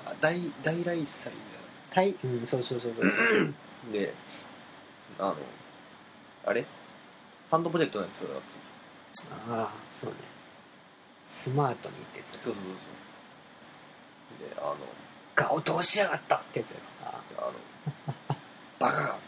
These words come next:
Speaker 1: て、あの、裕次郎がすげえ怒ったんやけど、「持ち合わせを生かせ！」と言うんやけど、なんか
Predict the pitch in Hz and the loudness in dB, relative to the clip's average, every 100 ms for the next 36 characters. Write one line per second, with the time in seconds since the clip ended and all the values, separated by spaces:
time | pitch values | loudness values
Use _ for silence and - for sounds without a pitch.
0 | - - - - - - - - - - | -16 -16 -12 -12 -12 -12 -6 -4 -4 -10
1 | - - - - - - - - - - | -16 -18 -20 -20 -20 -20 -20 -20 -20 -16
2 | - 135 117 101 90 78 - - - - | 2 4 4 4 4 2 0 -8 -16 -18
3 | - - - 107 92 104 123 - 67 85 | -18 -16 -6 -2 0 2 2 0 -6 -4
4 | 78 - - - - - - - - - | -6 -6 -18 -20 -20 -20 -20 -20 -20 -20
5 | - - - - - - - - 202 156 | -20 -20 -20 -20 -6 4 6 6 4 2
6 | 160 - 233 147 - - - 110 123 110 | 4 6 6 4 -2 -14 -14 -4 0 0
7 | 101 95 87 - - - - - - - | -2 -2 -4 -6 -18 -20 -20 -20 -20 -18
8 | - - - 104 | -20 -10 -6 -4